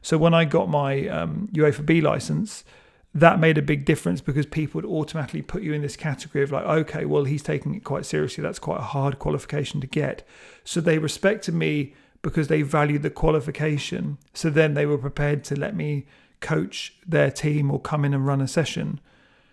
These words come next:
Before that, I had to kind of convince them that I was really passionate and,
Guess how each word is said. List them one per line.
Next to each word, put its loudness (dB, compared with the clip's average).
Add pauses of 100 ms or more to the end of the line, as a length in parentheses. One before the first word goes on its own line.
(440)
Before 6
that, 2
I 0
had 0
to -4
kind -2
of -6
convince 0
them -2
that -4
I 0
was -2
really -2
passionate -4
and, -2